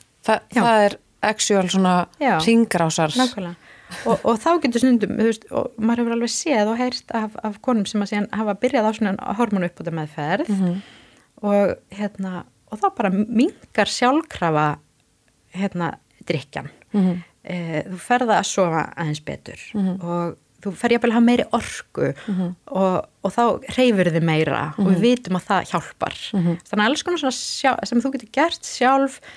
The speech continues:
Speaker 2: breytt þínum lífstíl á
Speaker 1: Mhm.
Speaker 2: þann hátt að þér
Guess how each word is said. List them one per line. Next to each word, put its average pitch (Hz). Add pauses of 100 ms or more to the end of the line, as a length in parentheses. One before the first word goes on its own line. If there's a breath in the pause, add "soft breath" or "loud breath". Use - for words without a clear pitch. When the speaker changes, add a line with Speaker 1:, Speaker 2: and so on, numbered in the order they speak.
(260 loud breath)
Speaker 2:
breytt -
þínum 233
lífstíl 233
á 196
Speaker 1:
Mhm. 190
Speaker 2:
þann 185
hátt -
að 185 (160)
þér 196